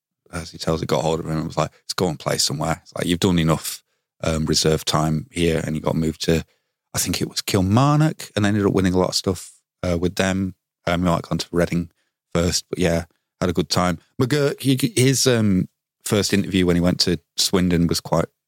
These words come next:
illuminating, where he's like, "Yeah, I've been playing really well this season, and I'm quite glad that I'm going to be playing for an actual team now <laughs> instead of just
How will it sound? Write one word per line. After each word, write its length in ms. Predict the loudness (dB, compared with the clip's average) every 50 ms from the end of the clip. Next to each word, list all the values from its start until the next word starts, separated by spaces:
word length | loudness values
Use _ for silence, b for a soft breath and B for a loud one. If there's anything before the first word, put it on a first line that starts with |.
| _ _ _
illuminating, 560 | 0 0 2 2 2 0 0 0 -2 -2 -2 0
where 140 | 2 2
he's 140 | 2 0 0
like, 140 | -2 -4 -4
"Yeah, 200 | -4 -6 -6 -6 -10 _ _ _ -8
I've 100 | -2 -2
been 160 | -2 -2 0
playing 340 | 0 0 0 0 2 2 2
really 260 | 2 4 4 2 2
well 360 | 2 2 2 2 0 -2 -4 -4 -4
this 160 | -2 -2 0
season, 500 | 0 0 0 0 0 0 -2 -4 -4 -4 -2
and 260 | 0 0 0 -2 -4 -10 _ _ _ _ _ _ _ _
I'm 180 | -4 -4 -4 -4
quite 300 | -2 0 0 0 0 0
glad 260 | -2 -2 -2 -2 -2
that 140 | -4 -4 -4 -4
I'm 60 | -4
going 160 | -2 -2 -2
to 80 | -2 -2
be 100 | -4 -4
playing 420 | -2 -2 -2 0 0 0 -2 -4 -10 _ _ _ _ _ _ _ _
for 140 | -2 -2 0
an 60 | 0
actual 400 | -2 -4 -4 -8 -8 -8 -8 -6 -4
team 380 | -2 0 0 0 0 -2 -4 -6 -12 _ _ _ _ _ _ _ _ -4 -2 0
now 400 | 0 2 2 2 0 -2 -4 -8 _ _
<laughs> 140 | _ _ _
instead 320 | -4 -4 -2 -2 -2 -2 -2
of 120 | -4 -4
just 220 | -2 -2 -2 -2